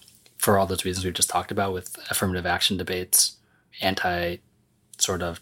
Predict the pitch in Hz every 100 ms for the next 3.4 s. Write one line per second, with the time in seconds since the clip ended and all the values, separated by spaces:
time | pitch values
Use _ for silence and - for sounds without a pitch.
0 | _ - _ - 95 92 87 90 87 90
1 | 90 - _ _ - - 180 170 185 196
2 | _ _ - 208 92 92 98 95 98 101
3 | - 90 90 90